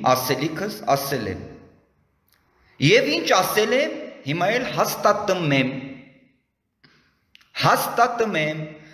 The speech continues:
որ դուք ասում եք, «Սպառնացել եք, էսյան, էնյան»։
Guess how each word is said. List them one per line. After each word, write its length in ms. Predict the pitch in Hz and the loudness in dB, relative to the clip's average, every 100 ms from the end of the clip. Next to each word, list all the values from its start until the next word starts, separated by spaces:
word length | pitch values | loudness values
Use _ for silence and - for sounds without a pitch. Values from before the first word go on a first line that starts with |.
| - | -6
որ 220 | 151 160 | -2 -2
դուք 160 | 185 170 | 2 2
ասում 300 | 165 160 151 | 2 2 0
եք, 160 | 151 | 0
«Սպառնացել 1080 | - - - 151 143 143 175 - - 208 226 | -4 0 4 6 6 2 0 -2 -4 -4 0
եք, 260 | 220 190 - | 0 0 -4
էսյան, 480 | 151 151 160 165 151 | -6 -6 -6 -4 -4
էնյան»։ 400 | 135 135 117 | -2 -2 -4